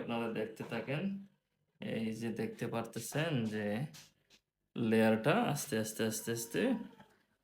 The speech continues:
বসে যাচ্ছে। হালকা আমি ওটা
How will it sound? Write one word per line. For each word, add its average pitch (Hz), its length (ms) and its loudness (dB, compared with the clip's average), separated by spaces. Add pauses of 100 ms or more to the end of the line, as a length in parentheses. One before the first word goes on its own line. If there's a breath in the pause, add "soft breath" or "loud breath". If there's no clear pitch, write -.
(140)
বসে 120 320 6
যাচ্ছে। 98 360 -2 (1080)
হালকা 107 420 -2
আমি 110 200 -2
ওটা 120 180 -2